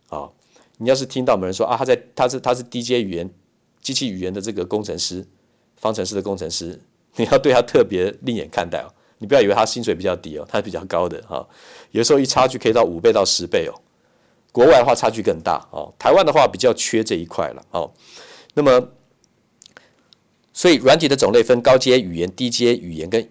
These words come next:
机器语言。高阶语言再讲一次，程序导向的，哦，C 语言啊，Python 啊，Java。低阶语言的话呢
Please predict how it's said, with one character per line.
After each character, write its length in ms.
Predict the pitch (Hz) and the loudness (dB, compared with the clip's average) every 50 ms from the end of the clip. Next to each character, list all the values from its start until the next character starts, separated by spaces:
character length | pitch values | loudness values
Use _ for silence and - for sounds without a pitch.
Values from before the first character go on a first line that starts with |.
| _ _ _ | _ _ _
机 140 | - - | -6 -4
器 180 | 120 - 117 101 | -2 -2 -4 -4
语 140 | 85 71 65 | -8 -10 -12
言。 160 | 67 64 - _ _ _ _ _ _ _ _ _ _ _ _ _ | -12 -12 -14 _ _ _ _ _ _ _ _ _ _ _ _ _
高 140 | - 151 151 | 4 4 4
阶 220 | 143 - 156 156 | 4 4 4 2
语 140 | - 120 98 | 2 0 -4
言 140 | 90 92 95 | -4 -2 0
再 120 | - 123 | 0 2
讲 180 | 107 104 76 71 | 2 2 0 -2
一 40 | 78 | -4
次， 300 | - - - 104 82 - _ _ _ _ _ _ _ _ _ _ _ _ _ | -4 -4 -4 -4 -6 -8 _ _ _ _ _ _ _ _ _ _ _ _ _
程 200 | - - - 107 | -6 -4 -2 -2
序 160 | 110 - 131 113 | -2 -2 -2 -2
导 160 | - 80 82 | 0 0 0
向 200 | - 107 85 82 | 0 -2 -2 -2
的， 160 | 80 65 62 _ _ _ - | -6 -12 -18 _ _ _ -14
哦， 220 | - 57 - - _ _ _ | -12 -12 -12 -14 _ _ _
C 300 | - - - - 123 127 | -6 -4 -4 -2 -2 -4
语 220 | 120 101 90 80 | -4 -6 -8 -8
言 240 | 78 80 78 78 85 | -6 -8 -8 -6 -6
啊， 220 | 82 82 78 85 92 _ | -8 -8 -8 -10 -14 _
Python 420 | - - 101 104 - - 85 82 80 | -4 -2 -2 0 0 -2 -6 -6 -8
啊， 60 | 76 | -6
Java。 400 | - - 92 87 78 80 67 - _ _ _ _ _ _ _ _ _ _ _ | -4 -2 -2 -2 -2 -4 -8 -8 _ _ _ _ _ _ _ _ _ _ _
低 160 | - 147 147 | -8 -6 -4
阶 220 | 135 135 139 139 139 | 0 2 2 2 2
语 140 | 101 98 92 | 2 -2 -4
言 120 | 87 92 | -4 -4
的 80 | 95 98 | -2 0
话 140 | 107 98 90 | 0 0 0
呢 240 | 85 82 78 90 | 0 -4 -6 -8